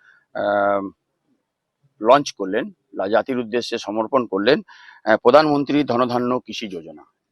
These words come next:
প্রধানমন্ত্রী ধনধান্য কৃষি যোজনা একটা নতুন প্রকল্প, যে প্রকল্পটাতে প্রায় চব্বিশ হাজার কোটি টাকা এর মধ্যে বিনিয়োগ করা হচ্ছে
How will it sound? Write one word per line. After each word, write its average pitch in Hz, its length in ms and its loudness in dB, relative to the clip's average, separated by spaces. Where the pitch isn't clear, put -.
প্রধানমন্ত্রী 139 500 0
ধনধান্য 123 480 -2
কৃষি 117 240 -8
যোজনা 123 360 -2
একটা 123 160 -4
নতুন 113 320 -6
প্রকল্প, 110 460 -6
যে 151 160 4
প্রকল্পটাতে 127 720 2
প্রায় 113 300 6
চব্বিশ 117 340 -4
হাজার 139 220 4
কোটি 120 280 -10
টাকা 143 500 2
এর 117 160 -2
মধ্যে 107 240 -8
বিনিয়োগ 104 380 -4
করা 101 180 0
হচ্ছে 98 320 -8